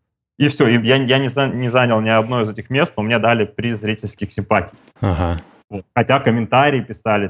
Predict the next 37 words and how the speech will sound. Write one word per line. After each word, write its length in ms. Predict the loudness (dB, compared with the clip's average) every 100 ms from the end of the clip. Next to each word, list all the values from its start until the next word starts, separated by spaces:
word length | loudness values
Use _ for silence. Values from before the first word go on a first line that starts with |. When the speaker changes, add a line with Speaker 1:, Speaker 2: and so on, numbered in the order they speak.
| -6
Speaker 1:
там: 220 | -8 -8 -8
«Ой, 280 | -4 -2 -2
что 340 | -6 -4 -2
там 200 | 0 -2
с 100 | -4 _
качеством? 580 | 2 2 0 -8 -8 -8
Это 180 | -6 -4
какой-то 360 | 0 0 0
кошмар. 560 | 0 -4 -2 2 2 2
Где 180 | 0 -2
бочка? 440 | 2 0 0 -4
Бочки 400 | -4 -2 -4 -4
нету. 500 | -4 0 0 0 -6 -6 -2
Speaker 2:
<laughs> 160 | -2
Speaker 1:
Бас, 400 | 0 2 2 0 _ _ 0
баса 300 | 2 2 0
вообще. 360 | 0 0 0 0
Это 160 | 0
что, 220 | -2 -2
бас?» 380 | 2 2 2 0
И 60 | -4
там 180 | -2 -4
такие 260 | -4 -4 -4
комментарии 720 | -4 -4 -2 2 4 2 0
там 180 | -4
хейтерские 720 | -8 -2 0 2 -2 -8 -10 -12
просто. 300 | -12 -4 2
Да, 100 | 2
еще 160 | 2 2
Speaker 2:
Ага. 100 | 2
Speaker 1:
такого 200 | 2 0
не 140 | 0
было. 200 | -2 -4
Хейтеры 420 | -6 -20 _ -20 -8
даже 240 | -4 -2
название 520 | -2 2 2 2 0
там 200 | -2 -6